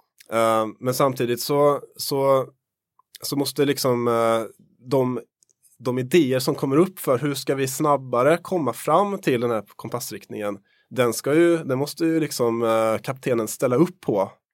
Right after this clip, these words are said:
och s-, och säga ja till, liksom. Eh, och därför är det så viktigt att visionen samtidigt binder ledningen mot masten i skeppet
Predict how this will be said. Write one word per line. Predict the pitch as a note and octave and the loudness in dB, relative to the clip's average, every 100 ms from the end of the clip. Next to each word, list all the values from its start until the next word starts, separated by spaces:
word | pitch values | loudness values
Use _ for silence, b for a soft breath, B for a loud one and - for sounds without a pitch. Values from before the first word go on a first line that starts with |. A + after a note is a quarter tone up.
| _ _ _ | _ _ _
och | A2 | -12
s-, | A2 - | -12 -10
och | A#2 | -8
säga | - A#2+ A2 | 0 2 2
ja | A2 D3 G#3+ | 4 4 4
till, | - G2+ F2 _ | -2 -8 -10 _
liksom. | - - - _ _ B G#2 G#2 B B B - | -20 -16 -16 _ _ B -20 -20 B B B -4
Eh, | A2 A2 G#2+ | -2 0 -2
och | A2 B2+ | -4 2
därför | C3+ B2+ E3 | 2 4 4
är | |
det | D#3+ | 4
så | C3+ | 2
viktigt | C3+ C3+ A#2 A2 | -4 -4 -4 -2
att | G#2+ - - _ - - | -4 -6 -20 _ -20 -10
visionen | A#2+ - C3+ A2 A#2 | -8 -4 -4 -2 -2
samtidigt | A#2 C#3+ B2+ A2 G#2+ | 0 0 0 -6 -8
binder | A2 A#2+ G#2+ G#2+ C3 | -8 -6 -4 -2 2
ledningen | D#3+ D#3 A#2 A2 G#2 | 4 4 2 -2 -4
mot | G2+ A#2 | -8 -4
masten | A2 - - C#3 | -4 -4 -2 2
i | D3+ | 2
skeppet | D#3 C3 - G2+ - | 2 0 -2 -2 -4